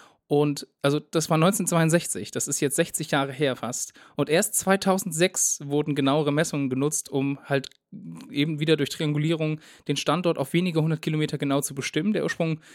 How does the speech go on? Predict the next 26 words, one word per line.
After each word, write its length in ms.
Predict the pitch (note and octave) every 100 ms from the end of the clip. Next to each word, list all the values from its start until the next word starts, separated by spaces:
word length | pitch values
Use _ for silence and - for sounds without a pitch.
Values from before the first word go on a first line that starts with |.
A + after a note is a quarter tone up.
| -
ist 140 | C3+ E3+
immer 180 | A3
noch 240 | E3 D#3+ - E3
dort 260 | D3 C#3+ E3
in 80 |
der 100 | C#3+
Nähe, 280 | C3+ D3 B3 - - - - _ -
muss 280 | D3 A3
aber 180 | E3+ E3+
am 100 | D#3
oberen 400 | D#3 F3+ E3+ D#3+
Ende 220 | D3 D#3
des 180 | D3 -
Golfes 300 | D3 C#3+ D#3
von 180 | - C#3+
Guinea 340 | C#3 C#3+ D#3
sein, 220 | E3+ F3 E3+
in 80 |
der 100 | D3+
Bucht 300 | C#3 G3 -
von 200 | - D3
Bonny 440 | C#3 C#3 D3+ A#2 -
nennt 180 | B2 A2
sich 160 | - -
das. 400 | A2 - - - - _ _ -
Und 400 | C3+ C3 -